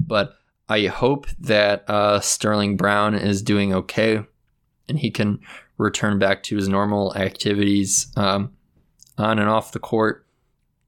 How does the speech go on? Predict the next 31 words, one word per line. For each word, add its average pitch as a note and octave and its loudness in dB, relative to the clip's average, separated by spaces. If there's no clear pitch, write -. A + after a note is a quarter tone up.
uh, G#2+ 2
as G2+ 0
soon G#2+ 0
as G2 -2
possible. A2+ 0
Obviously, G#2 0
we G2+ 0
carry A2+ 2
a G#2+ 2
heavy G#2+ 0
heart A2 2
here A2 -2
with G#2+ -2
Sterling F#2+ 0
Brown G2 0
due G2 2
to, G2 0
um, F#2 -2
sort F3+ 2
of D#3+ 2
un-, C3 2
unfor-, C#3+ -2
unfortunate B2 0
circumstances G#2+ 0
off G2 2
the - -6
court G#2+ -2
with G#2 -2
him A#2 -2
in G#2+ 0
Milwaukee, A2 0